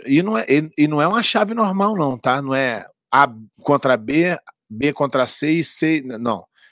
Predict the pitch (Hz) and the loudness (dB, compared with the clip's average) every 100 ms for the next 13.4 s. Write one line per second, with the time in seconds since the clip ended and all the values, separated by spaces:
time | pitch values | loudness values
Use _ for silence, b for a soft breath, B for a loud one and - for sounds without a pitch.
0 | - 113 _ - 180 208 185 160 160 180 | -12 -12 _ 4 6 8 4 0 -2 -4
1 | 151 151 - 196 180 151 131 139 - 143 | -4 -6 0 0 0 -2 -2 -2 -4 -2
2 | 143 139 143 170 160 143 135 135 165 170 | 0 0 0 0 0 2 2 2 -4 -4
3 | - - - _ _ _ _ - 107 110 | -4 -6 -12 _ _ _ _ -12 -4 -2
4 | 147 _ b b b 131 - 127 131 160 | -4 _ b b b -4 -2 -2 0 -2
5 | - 170 143 - 120 110 110 113 185 B | -2 -2 -2 0 0 2 0 -4 -8 B
6 | B B 147 151 208 247 220 170 165 160 | B B -2 2 2 2 0 2 0 -2
7 | - 147 135 131 131 - - 147 175 123 | -2 -2 -4 -10 -8 -8 -2 2 4 2
8 | - _ _ _ _ _ _ - 123 - | -2 _ _ _ _ _ _ -2 -2 0
9 | 147 143 - 151 147 151 185 190 160 165 | 0 0 -2 -2 0 0 0 -4 -8 -2
10 | 143 120 120 117 120 117 113 139 131 160 | -2 -2 -8 -4 -4 -4 -8 -6 -2 0
11 | 160 151 127 135 - - 101 113 110 117 | 0 -2 -4 -4 -6 -8 -10 -8 -8 -6
12 | 113 110 104 - b b b 110 110 131 | -6 -6 -8 -10 b b b -6 -4 -4
13 | - 127 120 | 0 0 -2